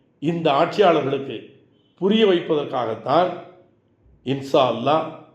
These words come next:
ஜனவரி மாதம் வருகிற இருபத்தி நாலாம் தேதி மாலை மூன்று முப்பதுக்கு ஸ்டான்லி மருத்துவமனை முற்றுகையிட்டு போராட்டத்தை ஐக்கிய முஸ்லிம் முன்னேற்ற கழகம் மருத்துவ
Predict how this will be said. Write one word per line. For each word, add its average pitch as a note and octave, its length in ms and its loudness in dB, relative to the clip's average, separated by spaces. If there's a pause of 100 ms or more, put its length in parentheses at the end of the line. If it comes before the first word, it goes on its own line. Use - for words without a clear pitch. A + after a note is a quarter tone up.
(500)
ஜனவரி C3+ 840 0
மாதம் C3 680 -2 (760)
வருகிற C#3 400 0
இருபத்தி E3+ 560 0
நாலாம் C3+ 420 0
தேதி C#3+ 440 -4
மாலை C#3+ 680 -2
மூன்று D#3 420 -4
முப்பதுக்கு B2+ 840 -10 (1080)
ஸ்டான்லி D#3+ 420 4
மருத்துவமனை B2+ 920 -2 (180)
முற்றுகையிட்டு C3+ 680 0
போராட்டத்தை C#3+ 880 0
ஐக்கிய E3 440 2
முஸ்லிம் D3 340 -2
முன்னேற்ற B2+ 300 -6
கழகம் A2+ 520 -6 (400)
மருத்துவ D3 720 4